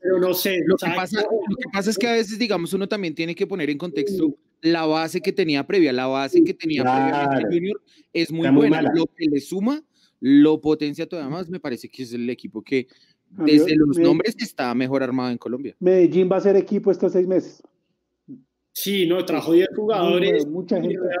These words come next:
Speaker 1: realmente trajo más cantidad que calidad, me parece. Eh, Santa Fe, por ejemplo, bueno, lo, lo, obviamente es el primer partido, pero
Speaker 3: ¿Es
Speaker 1: pues
Speaker 3: más Rangel que Uribe?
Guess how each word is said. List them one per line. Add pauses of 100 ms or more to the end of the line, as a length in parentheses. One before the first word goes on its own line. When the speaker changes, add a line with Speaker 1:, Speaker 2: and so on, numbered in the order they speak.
(120)
Speaker 1:
realmente
trajo
más
cantidad
que (140)
calidad,
me
parece. (640)
Eh, (720)
Santa
Fe,
por
ejemplo,
bueno,
lo,
lo, (140)
obviamente
es
el
primer
partido,
pero
Speaker 3:
¿Es
Speaker 1:
pues
Speaker 3:
más
Rangel
que
Uribe?